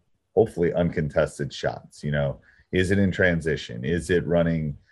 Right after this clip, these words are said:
a specific play? Is it, you know, how are you doing that? Um, will help your, will help your, uh,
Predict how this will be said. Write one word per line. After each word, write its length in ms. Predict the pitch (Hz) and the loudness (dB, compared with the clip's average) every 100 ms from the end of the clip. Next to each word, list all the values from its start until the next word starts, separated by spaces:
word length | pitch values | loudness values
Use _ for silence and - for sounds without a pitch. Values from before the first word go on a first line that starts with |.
| _ _ | _ _
a 140 | 78 78 | 0 0
specific 680 | - 85 - 87 85 - | -2 -8 -2 -2 -2 -6
play? 400 | - 92 85 65 | -4 2 4 4
Is 180 | 67 76 | 0 -2
it, 180 | 85 67 - | -4 -4 -8
you 300 | 82 80 85 | -6 -6 -4
know, 140 | 78 67 | -2 -2
how 260 | - 98 | 4 6
are 100 | 104 | 6
you 160 | 95 92 | 4 0
doing 500 | 71 92 87 85 76 | -2 -2 0 0 -2
that? 440 | 69 71 78 - _ _ _ _ _ | 0 0 0 -2 _ _ _ _ _
Um, 420 | - 85 85 78 - - _ | 4 6 6 2 -4 -14 _
will 160 | 80 82 | 0 2
help 340 | 98 98 - | 6 6 6
your, 400 | 92 87 85 76 - _ _ - | 4 4 4 2 -6 _ _ -2
will 100 | 90 | 4
help 280 | 110 123 113 | 6 6 6
your, 320 | 107 98 - _ _ | 6 4 0 _ _
uh, 280 | 90 85 | 2 2